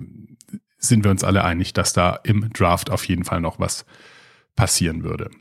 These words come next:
Ja, also das sind die Zugänge einfach der letzten Tage. Ich sag's noch mal kurz, ne, bei den Outside Linebackern D J Wonnum, Jadeveon Clowney und Kaylevion Jason, ähm, Jordan Fuller und Nick Scott, die beiden Safeties, Josh Neiman,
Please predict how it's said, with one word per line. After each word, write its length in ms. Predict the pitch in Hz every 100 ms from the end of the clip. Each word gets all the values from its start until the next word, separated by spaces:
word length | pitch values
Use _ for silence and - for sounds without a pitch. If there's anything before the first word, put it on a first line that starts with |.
| _ - - - -
Ja, 240 | 107 87 -
also 340 | 147 151 143
das 260 | 123 165 -
sind 200 | 160 127
die 120 | 117
Zugänge 600 | - 170 190 165 165 160
einfach 260 | 151 151 131
der 140 | 127
letzten 380 | 127 127 - 110
Tage. 420 | 131 151 156 147
Ich 80 | 117
sag's 220 | 131 127
noch 80 | 123
mal 140 | 123
kurz, 320 | 117 131 117
ne, 520 | 113 127 123 120 120 - -
bei 100 | 107
den 140 | 110
Outside 380 | 110 113 110 110
Linebackern 560 | 113 113 113 110 107
D 120 | 110 139
J 220 | 127 117
Wonnum, 540 | 123 131 127 123 117 113 113
Jadeveon 480 | 127 123 127 117 110
Clowney 500 | - 107 123 123 120
und 340 | 113 104 - - _ -
Kaylevion 880 | 117 107 104 104 98 98 92 90 - _ -
Jason, 760 | - 127 139 - 139 135 135 127 _ _ _ _ _ -
ähm, 440 | 104 101 98 98 98 120
Jordan 240 | 156 151
Fuller 320 | - 147 147
und 200 | 113 113
Nick 180 | 120 131
Scott, 320 | - 123 123
die 60 | 123
beiden 260 | 107 107
Safeties, 800 | 104 131 139 - 123 117 - - 104
Josh 360 | 131 123 -
Neiman, 560 | 107 113 120 110 104